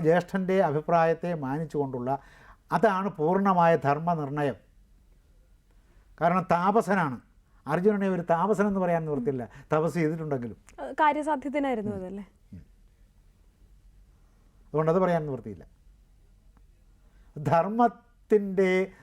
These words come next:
Speaker 1: നിർണയത്തിലും ധർമാനുസാരിയായ പൂർണ്ണ ജീവിതത്തിലും എന്താണത്? ഭരണാധികാരി സന്യാസിയായിരിക്കണം എന്നതിൽ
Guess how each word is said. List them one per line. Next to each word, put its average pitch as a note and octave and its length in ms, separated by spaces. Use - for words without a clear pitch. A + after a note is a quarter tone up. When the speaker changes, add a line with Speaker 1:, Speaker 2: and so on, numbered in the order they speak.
Speaker 1:
നിർണയത്തിലും E3 720
ധർമാനുസാരിയായ F#3+ 1160
പൂർണ്ണ G3 280
ജീവിതത്തിലും C3 520
എന്താണത്? D#3 400
ഭരണാധികാരി E3 1080
സന്യാസിയായിരിക്കണം C3+ 1500
എന്നതിൽ G#2 280